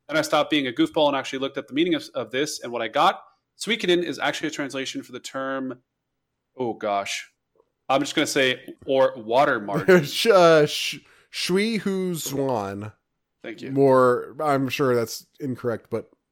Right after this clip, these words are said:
Speaker 2: yeah, more or less.
Speaker 1: So I will tell you this: uh, I played on a private server in WoW, and our main tank,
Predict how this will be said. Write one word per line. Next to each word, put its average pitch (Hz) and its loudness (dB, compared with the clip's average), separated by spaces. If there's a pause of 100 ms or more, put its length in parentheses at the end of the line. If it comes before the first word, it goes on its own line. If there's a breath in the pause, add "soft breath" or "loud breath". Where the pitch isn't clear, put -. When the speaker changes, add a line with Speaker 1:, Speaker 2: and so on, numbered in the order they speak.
(160)
Speaker 2:
yeah, 104 -12
more 95 -10
or 82 -12
less. - -16 (480)
Speaker 1:
So - -6
I 156 4
will 170 6
tell 170 2
you 156 4
this: 151 0
uh, 131 -2
I 135 -2
played 139 -2
on 127 -4
a 113 -4
private 123 -4
server 123 -6
in 113 -10
WoW, 123 -2
and 117 -8 (100)
our 120 -2
main 120 -6
tank, 120 -8